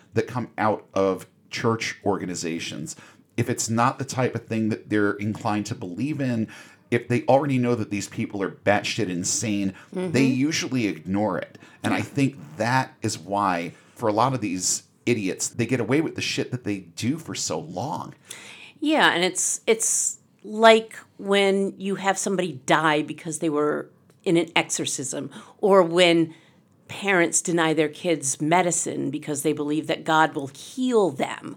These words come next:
Speaker 1: Yeah.
Speaker 2: Or somebody takes a bunch of people to South Africa and eventually kills them all.
Speaker 1: Yeah. And, you know, Steve Taylor was right about a few things.
Speaker 2: Yeah.
Speaker 1: He was a hopeless homophobe, and he had some other really, really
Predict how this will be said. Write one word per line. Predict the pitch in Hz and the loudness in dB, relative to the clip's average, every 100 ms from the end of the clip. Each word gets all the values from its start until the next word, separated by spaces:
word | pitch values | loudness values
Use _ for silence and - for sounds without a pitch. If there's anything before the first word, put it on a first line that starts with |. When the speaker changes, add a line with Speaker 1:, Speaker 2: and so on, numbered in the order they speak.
| 127 | -6
Speaker 1:
Yeah. | 98 71 - | -2 -2 4
Speaker 2:
Or | 269 247 240 | 8 10 10
somebody | - 220 185 180 180 | 8 6 6 4 2
takes | - 170 - | 0 -2 0
a | 165 | 0
bunch | 165 151 | 2 0
of | 151 | -2
people | - 233 233 170 170 | -8 -10 -2 0 0
to | - 165 147 143 139 | -2 -2 0 -2 -4
South | - - 175 147 | -4 4 4 4
Africa | 190 262 254 196 196 196 190 262 - - - | 2 2 2 -2 2 2 2 -4 -16 -14 -2
and | 277 285 285 285 285 262 | 2 4 4 4 2 2
eventually | 202 170 202 185 | 4 4 4 -2
kills | - 156 127 - | -2 -2 -2 -2
them | 143 | -4
all. | 92 - - - | -6 -8 -12 -10
Speaker 1:
Yeah. | 90 78 71 - - - - - _ - | -6 -6 -6 -16 -20 -20 -20 -20 _ -2
And, | 117 | 0
you | 117 | 2
know, | 143 131 123 117 - | 4 4 4 2 -4
Steve | - - 180 208 | -6 -6 -6 -8
Taylor | - 202 190 175 | -6 -2 0 0
was | 131 | 0
right | 98 131 123 | 0 0 0
about | 123 113 | 0 0
a | |
few | - - 95 95 | -2 -8 -10 -8
things. | - - - - - - - | -8 -12 -12 -10 -10 -12 -6
Speaker 2:
Yeah. | 214 196 - | 0 0 0
Speaker 1:
He | 131 | -2
was | 131 131 | 0 0
a | 123 | -2
hopeless | 147 165 147 131 | -2 -2 -2 -6
homophobe, | - 135 131 135 - 120 113 110 - | -4 -2 -2 0 4 4 4 0 -2
and | - 101 | -4 -4
he | 101 | -4
had | 117 117 | -4 -4
some | - 117 | -4 -4
other | 117 104 | -2 -4
really, | 92 113 110 | -2 -2 0
really | 104 101 | 0 0